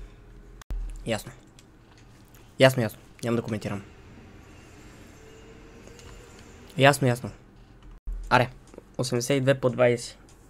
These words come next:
Аре, момчета. Поне е борт някакъв, добре. Хърватия, Си Ем, Модрич. Човек, омръзна ми да пакваме ние същия играч цяла година. О, но, о! Добре, два информа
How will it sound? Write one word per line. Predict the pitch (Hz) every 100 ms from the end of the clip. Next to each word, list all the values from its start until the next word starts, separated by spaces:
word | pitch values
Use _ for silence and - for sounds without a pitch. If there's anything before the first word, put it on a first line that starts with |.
| - -
Аре, | 131
момчета. | 120 117 113 107 - - - - - - - - - - - - - - - - - - - - - - - - - - - - - - - - - - - - - - - - - - -
Поне | 139 151
е | 123
борт | 110 107 -
някакъв, | 107 - 123
добре. | 107 113 127 - -
Хърватия, | 120 131 156 - 160 160 160 160
Си | - - 147
Ем, | 143 147 127 - -
Модрич. | 113 107 104 101 - - - -
Човек, | - -
омръзна | 135 120 135
ми | 151
да | 143
пакваме | 131 131 131 120
ние | 117
същия | 113 101 -
играч | 104 101
цяла | - - 107 104
година. | 101 101 101 - - - -
О, | 156
но, | 160 160 160 175
о! | 170 127 - - - - - - - - - - - - - - - - -
Добре, | - 123 143 165
два | 139
информа | 143 131 139 147 151 151